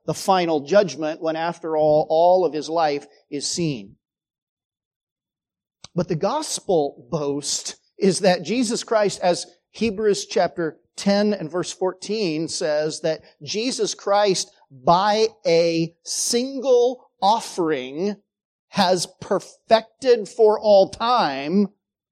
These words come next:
those who are being sanctified. Th-, this is the beauty of the gospel, friends. Christ has perfected for all time those who are being sanctified.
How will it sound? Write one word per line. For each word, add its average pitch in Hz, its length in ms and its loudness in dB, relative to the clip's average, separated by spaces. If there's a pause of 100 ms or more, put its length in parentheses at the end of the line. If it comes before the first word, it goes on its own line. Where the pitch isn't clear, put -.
(120)
those 202 520 4
who 220 200 2
are 202 220 6
being 190 360 2
sanctified. 180 920 -2 (720)
Th-, 220 200 2
this 262 220 0
is 269 100 -2
the 220 100 2
beauty 247 320 0
of 214 80 -6
the 202 80 2
gospel, 190 480 -6
friends. - 560 -18 (320)
Christ 254 720 0 (140)
has 202 560 0 (240)
perfected 202 880 2 (100)
for 208 280 4
all 277 380 6
time 123 480 -4 (1300)
those 196 460 4
who 180 100 4
are 156 100 4
being 147 300 -4
sanctified. 143 800 -6